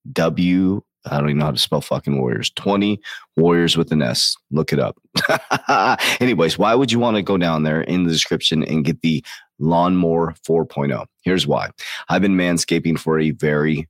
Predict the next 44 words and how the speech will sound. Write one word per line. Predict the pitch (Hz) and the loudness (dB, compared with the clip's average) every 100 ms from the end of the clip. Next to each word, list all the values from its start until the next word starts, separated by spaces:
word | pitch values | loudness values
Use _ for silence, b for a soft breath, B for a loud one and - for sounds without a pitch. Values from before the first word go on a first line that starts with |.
| _ | _
very, | 65 78 71 73 67 _ | -4 -2 0 -2 -4 _
very, | 73 73 69 62 | -2 0 -2 -2
very | 67 67 67 | -4 -2 -2
long | 67 67 69 | -2 -4 -4
time. | - 92 87 73 | -4 -2 -2 -2
I've | 60 | -4
been | 69 67 | -6 -4
using | 69 65 71 | -4 -4 -2
razors. | 71 101 101 95 101 98 - B B B | 0 2 2 2 2 0 -2 B B B
I | 82 | -2
switched | - 87 - | 0 0 0
over | 80 73 | 0 0
to | 71 | 0
a | 71 | 2
store-bought, | - - 90 82 78 73 69 - | 0 0 0 2 0 0 -2 -4
uh, | 73 73 | -2 0
electric | 73 92 - - - | 0 0 0 -4 0
razor. | 101 98 82 98 92 B B B - | 0 2 0 0 -2 B B B -2
And | 78 | 0
then | 87 | 2
when | 95 | 2
I | 92 | 2
got | 95 - | 0 0
the | 82 | 0
Lawnmower | 85 95 101 101 98 | 2 2 2 2 0
four | - 90 90 | 0 -2 0
point | 101 95 85 85 | 0 0 2 2
oh, | 73 | 0
I | 67 | 0
was | 71 | 0
one | 73 73 | 0 -2
of | |
the | - | -2
first | - 92 - | 0 0 0
people | - 80 65 | -2 -4 -2
to | |
use | 67 - | -4 -4
the | 69 | -4
Lawnmower | 67 65 | -2 -4
four | 62 67 65 | -4 -6 -6
point | - 65 | -6 -6
oh. | 62 | -4
I | 71 | -4
was | 69 | -4